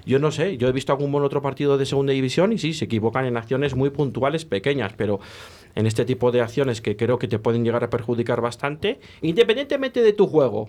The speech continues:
si juegas bien, si juegas mal, eh, somos unos paquetes, o no rematamos, o no, no entra la bola. Eso, eso es diferente.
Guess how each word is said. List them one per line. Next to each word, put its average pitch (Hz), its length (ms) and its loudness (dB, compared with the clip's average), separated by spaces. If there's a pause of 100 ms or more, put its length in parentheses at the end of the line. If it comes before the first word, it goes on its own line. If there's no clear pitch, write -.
(120)
si 123 100 -6
juegas 127 340 0
bien, 160 400 4
si 156 100 -8
juegas 123 360 0
mal, 156 400 2 (400)
eh, 113 160 -2
somos 127 240 -2
unos 120 180 -2
paquetes, 160 680 -2
o 127 60 0
no 127 140 0
rematamos, 151 720 0
o 131 80 2
no, 123 180 0
no 135 140 0
entra 131 180 0
la 113 80 2
bola. 101 300 0
Eso, 214 340 0
eso 185 180 0
es 165 80 0
diferente. 113 520 -2